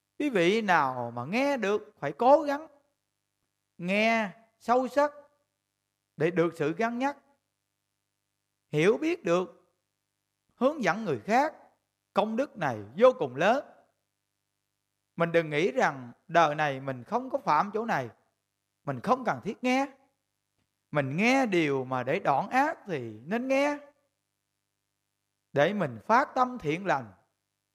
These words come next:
hướng dẫn người khác, thì điều này tiêu nghiệp mà tăng phước,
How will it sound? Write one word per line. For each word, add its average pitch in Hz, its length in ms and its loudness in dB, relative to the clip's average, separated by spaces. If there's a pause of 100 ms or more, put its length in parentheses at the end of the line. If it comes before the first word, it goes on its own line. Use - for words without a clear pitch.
hướng 285 280 0
dẫn 160 220 -2
người 160 180 -6
khác, 269 380 0 (640)
thì 151 140 -4
điều 147 240 0
này 123 420 -4 (1600)
tiêu 285 260 2
nghiệp 165 340 -2
mà 127 140 -8
tăng 240 300 -4
phước, 311 220 -2